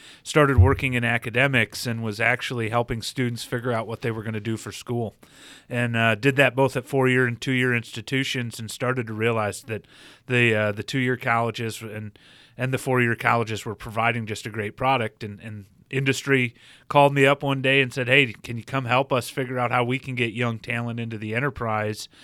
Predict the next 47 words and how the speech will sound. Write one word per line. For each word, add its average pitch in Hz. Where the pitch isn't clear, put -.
and 120
into 113
our 127
organization?" 110
So -
I've 107
been 120
doing 131
that 123
for, 120
uh, 113
about, 123
uh, 117
six -
years 131
now 131
and 117
really 131
had 120
an 113
absolute 117
blast, 110
uh, 107
getting 139
to 127
engage 117
young 120
people 135
and, 180
quite 156
frankly, 139
people 135
that 127
are 117
changing 139
their 110
careers 104
and 107
making 117
shifts, -
uh, 113
along 113
the 107
way. 110
That 104
happens 107
too. 131